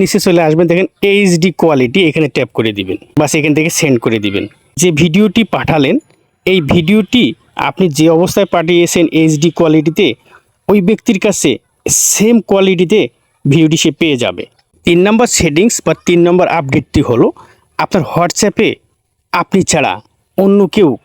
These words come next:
কখনোই কল রিসিভ করতে পারবে না। সেক্ষেত্রে আপনি WhatsApp-এ চলে যাবেন, যাওয়ার পর উপরে থ্রি লাইন অপশন পাবেন, এখানে ট্যাপ করে দিবেন। একদম সেটিংস অপশনের উপর ট্যাপ করে দিবেন, প্রাইভেসি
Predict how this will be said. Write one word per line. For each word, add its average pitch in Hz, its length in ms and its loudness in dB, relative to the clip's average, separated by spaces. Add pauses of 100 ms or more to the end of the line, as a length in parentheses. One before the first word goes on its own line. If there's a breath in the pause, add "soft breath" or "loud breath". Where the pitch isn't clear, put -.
কখনোই 175 340 2 (100)
কল 160 220 2
রিসিভ 147 260 -6
করতে 147 240 -2
পারবে 123 260 0
না। - 40 0 (400 loud breath)
সেক্ষেত্রে 220 340 0
আপনি 233 80 0 (100)
WhatsApp-এ 185 440 0
চলে 165 200 2
যাবেন, 175 240 2
যাওয়ার 156 180 0
পর 180 140 0
উপরে 185 220 0
থ্রি 185 100 0 (100)
লাইন 160 180 2
অপশন 139 260 -4
পাবেন, 131 240 0
এখানে 151 220 -4
ট্যাপ 135 220 -2
করে 120 180 0
দিবেন। 165 160 2 (460 loud breath)
একদম 170 160 2 (120)
সেটিংস 190 460 0
অপশনের 165 240 0
উপর 151 180 0
ট্যাপ 135 200 -2
করে 123 180 0
দিবেন, 170 160 2 (540 loud breath)
প্রাইভেসি 175 400 2